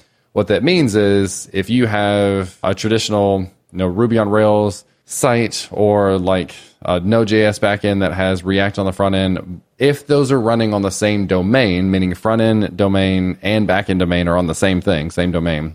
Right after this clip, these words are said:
then you can use this idea of cookies to go back and forth.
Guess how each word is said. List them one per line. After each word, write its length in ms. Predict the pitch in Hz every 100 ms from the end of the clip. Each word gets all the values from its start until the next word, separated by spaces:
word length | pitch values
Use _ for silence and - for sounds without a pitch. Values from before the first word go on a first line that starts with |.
| -
then 140 | 107
you 100 | 104
can 140 | 95 92
use 320 | 107 107 90
this 180 | 95 87
idea 300 | 85 87 85
of 80 |
cookies 340 | - 90 87 -
to 80 | 80
go 140 | 82
back 180 | 78 78
and 140 | 69
forth. 340 | 85 80 80